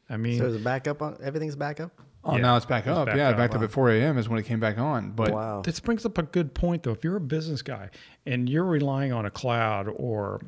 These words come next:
Speaker 1: who, who's the monkey ser-, that does the email? Uh, the
Speaker 3: MailChimp.
Speaker 1: MailChimp. They drop clients like Dana Loesch, uh, not too long ago because they didn't like the content, uh, of what they were passing.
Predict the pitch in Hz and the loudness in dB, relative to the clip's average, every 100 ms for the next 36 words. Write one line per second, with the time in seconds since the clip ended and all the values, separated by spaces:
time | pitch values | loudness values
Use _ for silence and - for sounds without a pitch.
0 | 156 - - - - 170 160 131 120 127 | -14 -10 -6 -4 0 0 2 0 2 0
1 | 131 131 - 139 135 - 113 104 117 113 | -2 -2 -2 -2 -2 -4 -4 -2 0 -2
2 | 101 113 120 120 120 113 107 _ - _ | -4 -4 -2 0 -2 -4 -6 _ -20 _
3 | _ _ - 104 95 104 135 151 127 113 | _ _ -14 -10 -6 0 2 2 0 -4
4 | - - 117 117 156 - 117 90 - _ | -6 -4 2 4 2 0 -2 -4 -10 _
5 | - _ 104 143 180 147 120 - - 120 | -20 _ 0 2 4 4 2 0 -2 0
6 | 123 120 - 123 107 104 120 120 120 110 | 0 0 -2 0 -2 0 0 0 0 -2
7 | 147 180 - - - 104 98 101 104 - | -2 -4 -4 -6 -8 -6 -4 -4 -4 -4
8 | 104 101 104 110 110 120 - 117 110 110 | -4 -2 -2 -2 -2 -2 -2 -2 0 -2
9 | 117 113 110 - - 131 156 180 110 104 | -2 -2 -4 -6 -8 -4 -2 -2 -4 -6
10 | - - - - - _ _ 139 127 - | -8 -14 -20 -20 -20 _ _ -6 -6 -6
11 | 123 151 147 151 147 147 170 202 202 - | -2 -2 2 4 4 2 -2 -2 -4 -6